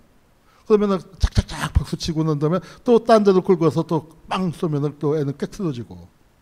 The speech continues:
그 짓을 했답니다. 그런데 그 당시에 우리 일반 국민들은 어땠을까요? 우리가 그때 그 대구의 그 골목에 안 살아서 그렇지, "어휴, 우리 옆에 이런 간첩이 있어서 큰일 날 뻔했네." 대-, 대체로 그랬어요. 우리가 그 새끼줄 한 자락을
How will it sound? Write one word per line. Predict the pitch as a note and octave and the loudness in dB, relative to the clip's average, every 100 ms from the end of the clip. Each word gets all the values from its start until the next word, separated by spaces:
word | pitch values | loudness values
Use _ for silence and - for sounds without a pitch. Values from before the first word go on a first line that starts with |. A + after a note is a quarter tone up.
| _ _ _ _ _ _ _ | _ _ _ _ _ _ _
그 | F3+ | 0
짓을 | F#3+ G3+ | 0 0
했답니다. | E3 D#3+ A2 F2 - _ _ _ _ _ _ _ _ _ | -2 -6 -8 -10 -18 _ _ _ _ _ _ _ _ _
그런데 | A3+ A#3 | -2 0
그 | A#3+ G3+ | 2 4
당시에 | G3 F3+ G#3+ | 2 4 4
우리 | F3+ F#3 | 4 2
일반 | F3 E3+ D3+ | 2 2 0
국민들은 | E3 D#3+ E3 | -2 0 0
어땠을까요? | D3 C3+ - A2+ G2+ G2 _ - - - | 0 -2 -6 -12 -16 -18 _ -20 -18 2
우리가 | F3 F3 | 4 6
그때 | G3+ D#3+ - F3 F#3 - - _ | 4 0 0 0 0 -4 -20 _
그 | - A3 A#3+ A#3 | 4 4 4 2
대구의 | E3 D#3+ F3+ | 2 4 2
그 | F3 D#3 | 2 4
골목에 | D#3+ D#3+ D#3 | 4 4 2
안 | E3 C#3 | 2 2
살아서 | C3+ C3+ A#2 | 0 -2 -2
그렇지, | A#2+ A#2 - G3 G3 - - | -4 -4 0 -2 -2 -12 4
"어휴, | F3 F#3+ C#3+ A2 - - | 6 8 4 -2 -12 -8
우리 | C#3+ D3+ | -2 0
옆에 | C#3+ D3 | 0 -2
이런 | C#3 B2+ | -2 -2
간첩이 | C3 A#2+ C#3 B2+ | -4 -4 -4 -4
있어서 | B2+ A2 - | -6 -12 -14
큰일 | - A#3+ | -6 0
날 | G3 | 0
뻔했네." | - D3+ B2+ A2 G#2+ - - _ | 0 -4 -4 -8 -12 -18 -20 _
대-, | - - _ _ _ _ | -20 -20 _ _ _ _
대체로 | - E3+ - F#3 | -10 -4 2 2
그랬어요. | E3 C3 - G2 G2+ - _ _ _ - - | 2 -4 -6 -16 -20 -20 _ _ _ -20 -4
우리가 | F#3 F#3 G#3+ | 0 2 2
그 | - | 2
새끼줄 | F#3 - G#3+ - F3 | 0 0 -4 -2 0
한 | E3+ | 0
자락을 | D#3+ C#3 C3 | 0 0 0